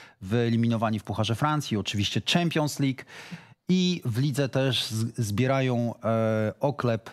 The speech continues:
raz za razem. E, czy wiecie, że, mm, oni chyba stracili w każdym meczu gola na Parc des Princes ligowym w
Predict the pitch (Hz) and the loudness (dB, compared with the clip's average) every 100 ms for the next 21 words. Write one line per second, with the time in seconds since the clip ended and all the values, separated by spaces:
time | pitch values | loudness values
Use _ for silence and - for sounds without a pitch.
0 | - 98 113 131 113 104 107 139 135 127 | -6 0 2 2 0 2 2 2 0 -2
1 | 120 - - - _ _ - 120 117 113 | -2 -10 -20 -20 _ _ -4 0 2 0
2 | 104 - _ - - 131 302 208 143 147 | -2 -10 _ -4 0 0 2 0 2 2
3 | 143 143 - _ _ _ - 110 - 120 | 0 -4 -10 _ _ _ -20 -10 0 2
4 | 117 117 117 - - 143 151 - 139 139 | 2 2 0 -4 -2 0 0 0 -2 -2
5 | - 135 - 165 156 131 - - 185 170 | -2 -2 0 2 2 0 -4 -2 0 2
6 | 143 151 - 127 101 131 120 107 101 104 | 2 2 0 -2 0 2 2 2 2 0
7 | 104 135 120 113 143 143 120 123 120 117 | -2 0 0 2 0 -2 -2 -2 0 0
8 | 123 - 117 110 107 98 117 160 170 - | 0 -2 0 0 0 2 0 0 -2 -4
9 | 107 | -6